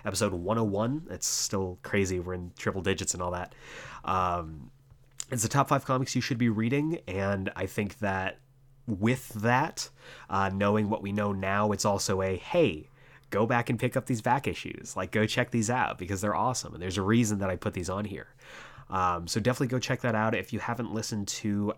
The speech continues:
our one hundred episode super spectacular, it's our pitch it on how I would pitch a Superman film. I'm stupid proud of it. Um, I've also been releasing sketches of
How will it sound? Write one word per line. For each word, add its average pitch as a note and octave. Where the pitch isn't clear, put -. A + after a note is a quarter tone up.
our F#2
one F#2
hundred G#2
episode G2
super A2
spectacular, G#2
it's -
our F#2
pitch -
it -
on F2+
how F#2+
I F#2+
would F#2+
pitch -
a G#2
Superman A2+
film. A#2+
I'm F2
stupid A#2
proud G2
of G#2
it. B2
Um, F2+
I've F#2+
also G#2
been F#2+
releasing F#2+
sketches -
of F#2